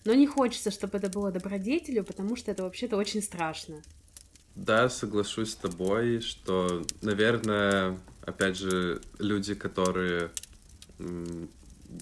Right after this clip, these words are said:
Speaker 2: более старшего возраста, могут воспринимать это как добродетель, вот, но мне кажется, чем вот по возрастной пирамиде мы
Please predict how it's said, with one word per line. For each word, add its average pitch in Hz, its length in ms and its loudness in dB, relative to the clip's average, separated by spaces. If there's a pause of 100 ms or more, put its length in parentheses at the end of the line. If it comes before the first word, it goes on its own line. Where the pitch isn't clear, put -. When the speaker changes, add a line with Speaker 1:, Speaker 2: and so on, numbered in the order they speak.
(160)
Speaker 2:
более 95 640 2
старшего 110 560 0
возраста, 110 600 0
могут 95 520 -2
воспринимать 90 840 -2
это - 120 -16
как - 180 -12
добродетель, 113 880 -4 (140)
вот, 90 460 -2
но 92 60 -2
мне 90 140 -2
кажется, 95 500 -4
чем 87 280 -4
вот 85 240 -6 (560)
по 92 300 2
возрастной 95 540 -2
пирамиде 90 640 -2
мы 87 380 -4